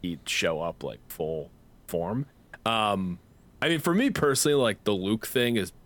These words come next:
just bigger for me. Um, but I know, like, Qui-Gon, you know, people love that character.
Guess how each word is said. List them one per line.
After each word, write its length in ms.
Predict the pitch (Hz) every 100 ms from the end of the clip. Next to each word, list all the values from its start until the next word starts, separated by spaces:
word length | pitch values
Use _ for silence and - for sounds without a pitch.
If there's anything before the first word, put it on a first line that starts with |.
| - -
just 240 | - 90 -
bigger 300 | 95 95 95
for 140 | 95
me. 320 | 85 87 95 - - - - - -
Um, 380 | 95 92 87 80 - - - - - - -
but 100 | 135
I 160 | 120 117
know, 220 | 113 117
like, 200 | 104 87 -
Qui-Gon, 600 | - 110 107 98 92 85 -
you 120 | 98
know, 80 | 82
people 300 | - 92 85
love 240 | 82 85 - - -
that 160 | 87 78
character. 500 | - 82 - 98